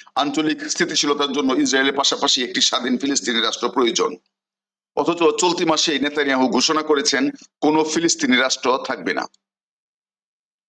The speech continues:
প্রিয় দর্শক, দেখে নিচ্ছি আজকে বাংলাদেশের জাতীয় দৈনিক পত্রিকাগুলোর সংবাদ শিরোনাম। সমকাল পত্রিকার শিরোনাম,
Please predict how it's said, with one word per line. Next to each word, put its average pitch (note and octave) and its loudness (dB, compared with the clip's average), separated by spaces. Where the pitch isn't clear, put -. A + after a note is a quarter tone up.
প্রিয় D#3+ 2
দর্শক, F3+ 2
দেখে E3 0
নিচ্ছি D#3+ 2
আজকে D3 0
বাংলাদেশের C#3 0
জাতীয় C3 -2
দৈনিক C3 0
পত্রিকাগুলোর A#2+ 2
সংবাদ A#2+ 0
শিরোনাম। E2+ 0
সমকাল F3 0
পত্রিকার F3 -2
শিরোনাম, D#3+ 0